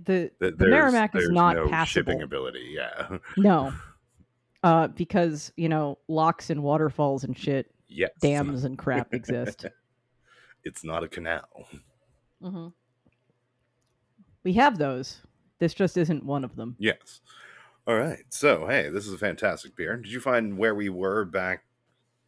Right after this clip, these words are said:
Speaker 1: in, in the way, way back machine on Untappd?
Speaker 2: No.
Speaker 1: Oh, rad.
Speaker 2: Um, let
Speaker 1: Um,
Speaker 2: me, let me keep going. I'm trying to figure out where, how, I don't, can't, trying to remember how the fuck we, how far we got last time, 'cause I'm definitely into the,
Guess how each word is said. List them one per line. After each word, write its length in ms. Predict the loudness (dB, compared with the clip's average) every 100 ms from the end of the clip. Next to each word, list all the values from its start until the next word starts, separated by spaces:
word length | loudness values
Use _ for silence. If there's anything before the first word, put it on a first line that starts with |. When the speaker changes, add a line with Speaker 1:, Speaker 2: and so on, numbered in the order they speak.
| _
Speaker 1:
in, 180 | -12 -10 -10
in 140 | -10
the 80 | -8
way, 220 | -4 -4
way 200 | -2 -4
back 320 | -2 -4 -4
machine 320 | -8 -8 -6
on 140 | -6 -6
Untappd? 480 | -8 -8 -8 -8 _ _ _ _ _ _ _ _ _ _ _ _ _ _
Speaker 2:
No. 340 | 2 2 2 -6 _ _ -10
Speaker 1:
Oh, 160 | -4 -2
rad. 240 | 6 8 8
Speaker 2:
Um, 260 | 4 0 -6 -16 -20 _ _
let 120 | 4 4
Speaker 1:
Um, 40 | 2
Speaker 2:
me, 360 | 0 -2 -4 -8 -16 -8
let 120 | -4
me 100 | -4
keep 240 | -4 -4
going. 300 | -2 0 -2
I'm 100 | -4
trying 200 | -4 -4
to 60 | -2
figure 300 | -2 0 0
out 80 | 2
where, 180 | 0 0 -12
how, 260 | -4 -2 -2 -6
I 100 | 0
don't, 180 | 0 -2 -6
can't, 200 | -8 -4
trying 160 | -4
to 40 | -2
remember 200 | -2 -2
how 140 | -2
the 80 | -2
fuck 240 | -2 -6 -6 _ _ _ _ _ _
we, 140 | -10
how 220 | -8 -8 -8 _
far 240 | -2 -2
we 140 | -2 -2
got 240 | -4 -4
last 320 | -4 -6 -6
time, 280 | -2 -2 -2
'cause 140 | -2 -4
I'm 100 | 4
definitely 460 | 4 4 0 0
into 260 | 0 0 -2
the, 120 | -6